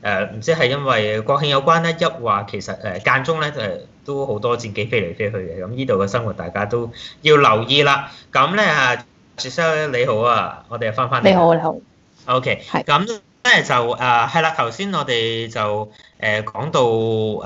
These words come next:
Speaker 1: 啱啱介紹返你出嚟啦，咁然後咧就話，啊，過嚟新加坡嘅時候咧，你嚟讀 master 啦，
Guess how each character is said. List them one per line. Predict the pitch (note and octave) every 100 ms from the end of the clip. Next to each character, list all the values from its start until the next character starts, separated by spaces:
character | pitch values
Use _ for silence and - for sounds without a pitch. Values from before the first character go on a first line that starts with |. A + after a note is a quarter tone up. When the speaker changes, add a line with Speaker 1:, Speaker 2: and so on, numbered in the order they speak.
| G#2
Speaker 1:
啱 | - D#3+
啱 | D#3+
介 | C3+ B2 B2+
紹 |
返 | D#3
你 | C#3
出 | D#3+
嚟 |
啦， | D3 D#3+
咁 | E3+ F#3 C#3+
然 | F#2+ G#2
後 |
咧 | C3 E3
就 | - G#2+ F#2+ G2
話， | F#2+
啊， | - F#2+ E2
過 | - C#3+ A#2
嚟 | E2
新 | D#3+
加 | D3+
坡 | A2+ C3+ C3+ B2+ - -
嘅 | G2+ G2+
時 | F#2
候 | G#2 G2+
咧， | B2
你 | A2+
嚟 | F#2+ E2
讀 | F2
master | C3+ C#3 C#3 A2
啦， | B2 B2